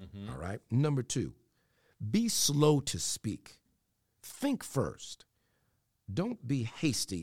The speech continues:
Speaker 2: in your words. Speak in such a way that the other person can understand and accept what you say. Number three, speak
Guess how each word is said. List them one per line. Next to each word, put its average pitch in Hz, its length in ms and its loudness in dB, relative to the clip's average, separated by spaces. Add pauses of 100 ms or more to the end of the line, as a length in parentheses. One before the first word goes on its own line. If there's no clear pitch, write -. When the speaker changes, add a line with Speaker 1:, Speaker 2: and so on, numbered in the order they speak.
Speaker 2:
in 104 200 2
your 92 140 -2
words. 76 460 -8
Speak - 380 -2
in 123 100 0
such - 300 -2
a 110 40 -2
way 120 160 2
that 113 180 0
the - 120 -4
other 160 140 2
person 147 320 -4
can 110 180 -4
understand 120 580 -2 (200)
and 226 180 0
accept - 420 0
what 185 240 0
you 190 80 -4
say. - 340 -8 (960)
Number 104 280 -2
three, 104 340 -6 (600)
speak - 760 -4